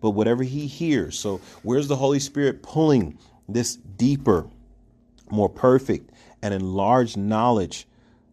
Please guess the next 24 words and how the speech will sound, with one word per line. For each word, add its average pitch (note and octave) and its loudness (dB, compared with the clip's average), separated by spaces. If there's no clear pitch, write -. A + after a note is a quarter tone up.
of G2 -10
Christianity A#2+ 2
from? C3 0
He's A2 -4
pulling B2+ 0
it - -4
from A#2 2
Jesus. A#2 0
Jesus A2 4
i-, G#1 -14
i-, G2+ -6
is G#2 0
the G#2+ 4
one G#2+ 4
he's G#2+ 0
pulling B2 0
it G2 -2
from, G2 -4
and F#2+ -4
he's F#2 -6
just G#2 -6
declaring C#3+ -2
the C3+ 0
things A#2 -2